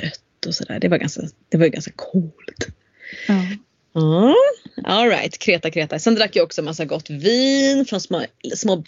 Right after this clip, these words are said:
Speaker 1: bryggerier, höll på att säga, från så här vingårdar. Det var också väldigt härligt.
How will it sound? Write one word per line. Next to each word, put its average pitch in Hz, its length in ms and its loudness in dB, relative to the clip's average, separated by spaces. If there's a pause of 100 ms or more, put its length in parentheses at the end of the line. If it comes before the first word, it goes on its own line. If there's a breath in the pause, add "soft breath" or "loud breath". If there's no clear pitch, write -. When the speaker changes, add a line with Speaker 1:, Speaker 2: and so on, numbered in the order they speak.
Speaker 1:
bryggerier, 180 680 4
höll 220 80 0
på 214 60 -2
att 208 60 -4
säga, 196 180 2
från 185 180 -2
så 170 80 -4
här 165 60 2
vingårdar. 185 1120 2
Det 170 100 2
var - 80 0
också - 180 -6
väldigt - 200 -4
härligt. - 460 0